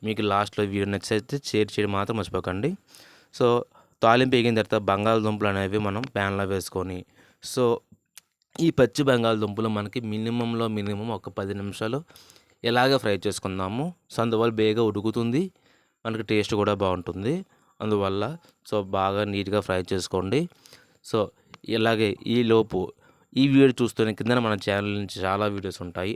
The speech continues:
అవి కూడా చూస్తారనేసి అలాగే సపోర్ట్ చేస్తారని ఆశిస్తున్నాను. So, ఇవి బాగా వేగిన తర్వాత వీటికి సరిపడ ఒక గ్లాస్ అంటే గ్లాస్ వాటర్ వేయాలి, గుర్తుపెట్టుకోండి. వాటర్ వేసిన తర్వాత సరిపడా సాల్ట్, కొద్దిగా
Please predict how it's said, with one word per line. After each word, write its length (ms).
అవి 180
కూడా 280
చూస్తారనేసి 760
అలాగే 260
సపోర్ట్ 360
చేస్తారని 360
ఆశిస్తున్నాను. 600
So, 80
ఇవి 120
బాగా 240
వేగిన 260
తర్వాత 360
వీటికి 340
సరిపడ 300
ఒక 220
గ్లాస్ 420
అంటే 260
గ్లాస్ 280
వాటర్ 300
వేయాలి, 340
గుర్తుపెట్టుకోండి. 600
వాటర్ 380
వేసిన 240
తర్వాత 520
సరిపడా 440
సాల్ట్, 360
కొద్దిగా 400